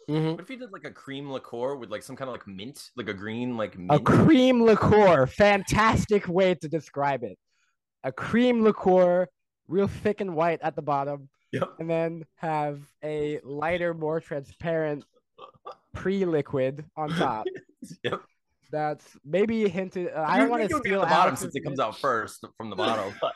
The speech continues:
Speaker 2: <laughs> it's
Speaker 3: I don't wanna steal Alex's mint julep idea and take his mint, so I think maybe more of a lime liqueur on top.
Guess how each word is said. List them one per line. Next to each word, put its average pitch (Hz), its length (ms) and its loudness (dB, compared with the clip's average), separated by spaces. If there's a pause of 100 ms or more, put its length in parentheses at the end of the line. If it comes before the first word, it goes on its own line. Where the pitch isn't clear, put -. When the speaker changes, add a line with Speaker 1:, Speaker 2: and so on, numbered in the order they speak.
(120)
Speaker 2:
<laughs> 185 340 -10
it's 147 240 -8 (540)
Speaker 3:
I 139 60 -12
don't 175 100 -10
wanna 190 160 -8
steal 175 320 -2
Alex's 147 480 -4
mint 139 260 -8
julep 135 380 2
idea 127 320 0
and 117 160 -6
take 127 220 -2
his 104 180 -6
mint, 127 320 -10
so 131 180 -8
I 120 100 -4
think 135 280 -10
maybe 135 340 -6
more 151 280 -10
of 131 80 -14
a 117 40 -14
lime 131 720 -4
liqueur 165 560 2
on 160 220 -6
top. 175 320 -6